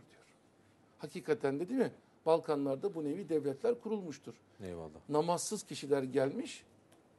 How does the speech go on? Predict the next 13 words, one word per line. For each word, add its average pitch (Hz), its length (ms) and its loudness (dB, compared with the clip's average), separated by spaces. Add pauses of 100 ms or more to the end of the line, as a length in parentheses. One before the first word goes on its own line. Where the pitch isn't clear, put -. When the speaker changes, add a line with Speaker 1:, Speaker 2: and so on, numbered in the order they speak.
(100)
Speaker 1:
ve 233 120 4 (220)
kurmuşlardır. 185 880 0
Orada 214 240 0
işaret 175 480 -2
ediyor. 135 300 -4 (1040)
Yani 113 240 -8 (540)
kendisi. 135 500 4 (320)
Müştak 180 380 0
Baba 147 240 2
Divanı 151 420 -2
meşhur 190 300 0
zaten. - 360 -10 (920)
Evet. 123 200 -8